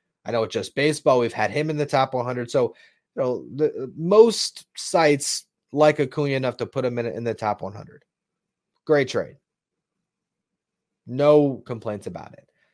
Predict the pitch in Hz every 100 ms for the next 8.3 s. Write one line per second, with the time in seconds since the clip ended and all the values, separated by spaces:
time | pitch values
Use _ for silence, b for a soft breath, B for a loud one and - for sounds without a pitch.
0 | _ - 156 185 233 247 240 226 220 226
1 | 208 180 170 175 175 175 135 117 131 170
2 | 185 196 185 175 - b b b 160 170
3 | 208 131 135 156 202 151 - 190 196 175
4 | 143 120 120 127 143 127 135 123 113 120
5 | 123 123 117 127 143 123 120 - 110 123
6 | - _ _ _ 123 104 - 127 127 -
7 | 127 120 120 120 110 107 - 117 113 95
8 | 95 107